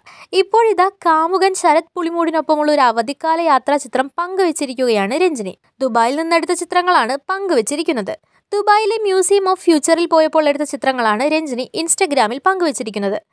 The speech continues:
ശരത്തിന്റെ തോളിൽ ചാഞ്ഞു നിൽക്കുന്ന ചിത്രങ്ങളിൽ രഞ്ജിനി അതീവ സന്തോഷവതിയാണ്. "ഭാവി എന്താണെന്ന് അറിഞ്ഞിരുന്നെങ്കിൽ" എന്ന ക്യാപ്ഷനോടെയാണ് ശരത്തിനെ ടാഗ് ചെയ്ത് താരം ഫോട്ടോ പങ്കുവച്ചത്. രഞ്ജിനിയുടെ ക്യാപ്ഷൻ വ്യത്യസ്തമായതുകൊണ്ട്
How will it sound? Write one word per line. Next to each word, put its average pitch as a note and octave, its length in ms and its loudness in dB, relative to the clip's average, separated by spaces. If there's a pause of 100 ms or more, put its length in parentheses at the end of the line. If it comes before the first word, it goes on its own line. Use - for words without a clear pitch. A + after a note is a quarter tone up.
(140)
ശരത്തിന്റെ B3+ 540 0
തോളിൽ C#4 280 2
ചാഞ്ഞു E4 240 0
നിൽക്കുന്ന D#4+ 340 -2
ചിത്രങ്ങളിൽ D#4 580 0
രഞ്ജിനി F4 420 0 (100)
അതീവ A3+ 400 0
സന്തോഷവതിയാണ്. A#3+ 800 -2 (480)
"ഭാവി G4+ 480 0
എന്താണെന്ന് F#4 360 0
അറിഞ്ഞിരുന്നെങ്കിൽ" D#4 640 -2
എന്ന D4 140 -4
ക്യാപ്ഷനോടെയാണ് C4+ 920 0
ശരത്തിനെ C#4+ 520 0
ടാഗ് D4 460 -4
ചെയ്ത് B3+ 460 -2
താരം A3+ 280 -6
ഫോട്ടോ E4+ 380 2
പങ്കുവച്ചത്. A#3 680 -2 (220)
രഞ്ജിനിയുടെ G4+ 520 2
ക്യാപ്ഷൻ G4+ 380 2
വ്യത്യസ്തമായതുകൊണ്ട് D4 920 -2